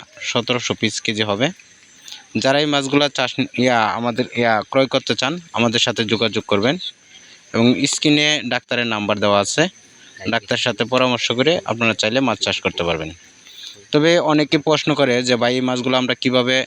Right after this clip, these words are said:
এককভাবে চাষ করব?" এককভাবে এই মাছগুলা চাষ করতে চাইলে আপনারা সর্বপ্রথমে একটা ভালো একটি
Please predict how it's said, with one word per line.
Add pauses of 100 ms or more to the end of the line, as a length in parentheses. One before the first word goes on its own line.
এককভাবে
চাষ
করব?" (560)
এককভাবে
এই
মাছগুলা
চাষ
করতে
চাইলে (640)
আপনারা
সর্বপ্রথমে
একটা
ভালো
একটি